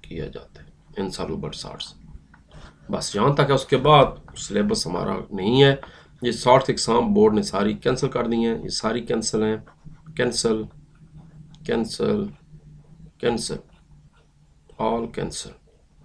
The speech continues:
ये सारा cancel हो गया एंड तक। Neutralization, reaction, ये भी cancel है, ये भी cancel है।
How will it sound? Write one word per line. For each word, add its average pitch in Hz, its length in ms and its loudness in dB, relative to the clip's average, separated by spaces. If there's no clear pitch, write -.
ये 104 60 -8
सारा 110 280 -2
cancel 85 380 -8
हो - 100 -12
गया - 180 -14
एंड - 200 -8
तक। - 360 -14
Neutralization, 110 800 0
reaction, 104 420 0
ये 110 120 2
भी 101 120 0
cancel 82 420 -6
है, - 200 -8
ये 107 60 2
भी 95 120 -2
cancel - 460 -14
है। - 80 -20